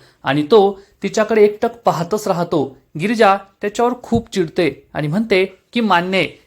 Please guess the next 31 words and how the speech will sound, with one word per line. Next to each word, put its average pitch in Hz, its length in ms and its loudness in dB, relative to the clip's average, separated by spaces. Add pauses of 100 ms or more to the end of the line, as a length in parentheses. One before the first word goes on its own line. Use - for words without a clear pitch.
(100)
देवाचं 202 460 2
दार 165 200 4
आहे, 156 280 -2 (300)
येथे 196 520 0 (120)
चोरणं 190 300 2
वगैरे 214 240 0
काही 190 280 -2
नसतं, 185 400 0 (260)
पण 220 180 6 (220)
काही 214 160 0
विचारण्याची 208 540 -2
पद्धत 196 380 0
असते 202 220 -2
की 214 120 -4
नाही? 202 300 0 (240)
हा 208 140 0
माझा 180 320 2
प्रसाद 175 380 2
आहे, 151 100 -4 (240)
माझं 156 280 2
पूजेचं 208 500 0
ताट 165 220 2
आहे 143 240 -6 (140)
आणि 202 300 0 (240)
तुम्ही 202 180 0
मला 226 220 2
ते 226 120 -4
न 240 80 -2
विचारताच 202 540 0
घेऊन 180 240 -4
चाललात, 165 360 2